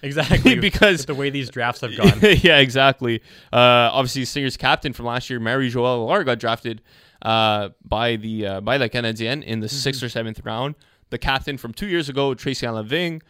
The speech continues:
Speaker 2: uh, was drafted, uh, the twenty seventeen draft.
Speaker 1: Mm-hmm.
Speaker 2: I'm guessing twenty seventeen draft. And, uh, she played for them last year. She played most of the games. So, uh, it seems like next captain of the Singers is gonna also end up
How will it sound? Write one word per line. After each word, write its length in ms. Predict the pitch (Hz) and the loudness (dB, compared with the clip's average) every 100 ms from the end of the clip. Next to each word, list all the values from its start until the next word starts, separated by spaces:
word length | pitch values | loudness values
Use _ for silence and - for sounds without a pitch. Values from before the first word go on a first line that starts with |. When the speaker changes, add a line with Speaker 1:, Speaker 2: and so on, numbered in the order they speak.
| _ _ - | _ _ -8
Speaker 2:
uh, 220 | 117 113 | -6 -6
was 140 | 110 | -8
drafted, 540 | 101 117 120 127 117 - | -10 -10 -8 -10 -12 -12
uh, 260 | - 104 104 | -12 -10 -10
the 100 | - - | -14 -16
twenty 300 | - 117 110 | -10 -10 -10
seventeen 840 | - 107 107 104 _ - 135 151 | -10 -10 -10 -14 _ -14 -10 -10
draft. 460 | 156 156 160 - _ _ 135 | -8 -6 -6 -10 _ _ -20
Speaker 1:
Mm-hmm. 260 | 113 120 104 | -14 -14 -14
Speaker 2:
I'm 80 | 101 | -10
guessing 260 | 117 107 | -10 -10
twenty 200 | 101 110 | -12 -12
seventeen 360 | 107 110 113 139 | -12 -14 -12 -10
draft. 340 | 143 135 - _ _ _ _ - | -6 -6 -6 _ _ _ _ -8
And, 360 | 113 117 113 | -6 -4 -4
uh, 120 | 110 | -4
she 200 | 107 - | -4 -8
played 220 | 156 139 135 | -8 -8 -6
for 80 | 131 | -8
them 100 | 139 | -4
last 240 | 180 - | -4 -4
year. 140 | 113 107 | -12 -14
She 100 | - | -12
played 200 | 120 113 | -10 -6
most 200 | 113 - | -6 -8
of 40 | |
the 40 | 113 | -6
games. 360 | 120 117 113 - _ _ _ | -4 -4 -8 -18 _ _ _
So, 500 | - 127 120 120 110 - | -6 2 4 4 0 -6
uh, 380 | 107 104 101 95 | -6 -4 -6 -8
it 100 | - | -14
seems 240 | - 139 127 | -8 -4 -2
like 200 | 120 - _ _ _ _ _ _ _ - | -2 -6 _ _ _ _ _ _ _ -6
next 280 | 123 - - | -4 -4 -4
captain 320 | 135 139 135 | -6 -4 -6
of 40 | |
the 40 | 127 | -6
Singers 380 | - 214 165 127 | -4 -2 -2 -4
is 120 | 120 | -6
gonna 160 | 120 135 | -4 -4
also 240 | 180 131 | -4 -6
end 160 | 117 113 | -4 -6
up 200 | 107 | -8